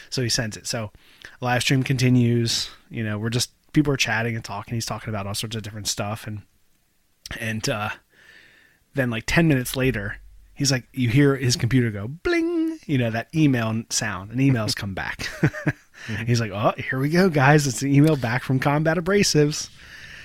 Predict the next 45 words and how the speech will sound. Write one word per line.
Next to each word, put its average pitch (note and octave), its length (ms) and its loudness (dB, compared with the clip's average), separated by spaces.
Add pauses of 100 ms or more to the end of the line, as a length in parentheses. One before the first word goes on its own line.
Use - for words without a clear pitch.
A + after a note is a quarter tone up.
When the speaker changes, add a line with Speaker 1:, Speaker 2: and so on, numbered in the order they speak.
(140)
Speaker 1:
And, B2+ 320 4
uh, C3 260 4 (360)
so - 100 0
he C#3+ 40 4
pulls D3+ 320 4
it C#3+ 80 4
up D3+ 160 2
and G3+ 80 4
he's G#3+ 120 2
like, G#3+ 140 2
"Hell D#4 420 6
yeah." E4 460 4
He G3+ 140 0
got C#3 180 2
the D3+ 80 -2
discount. C#3 640 2
They, A#2+ 80 0
you B2 240 0
know, A2+ 160 0
gave B2+ 240 0
him, C3+ 140 2
<laughs> - 20 -6
refunded C#3+ 500 6
him D#3 120 6
the D3 100 4
money C#3+ 260 4
for C#3+ 160 0
the C#3+ 100 2
discount C#3+ 520 4
and C#3 100 0
all. C3+ 220 0 (300)
So D3 120 2
then D3 140 6
he's C#3 100 2
like, A#2+ 140 0
Speaker 2:
Uh. - 20 -2
Speaker 1:
"All B2 60 0
right, B2+ 140 -2
now C#3 180 4
we D3+ 100 4
gotta B2 200 0
send A#2 260 0
a - 20 -8
thank D#3+ 340 2
you G2+ 280 -6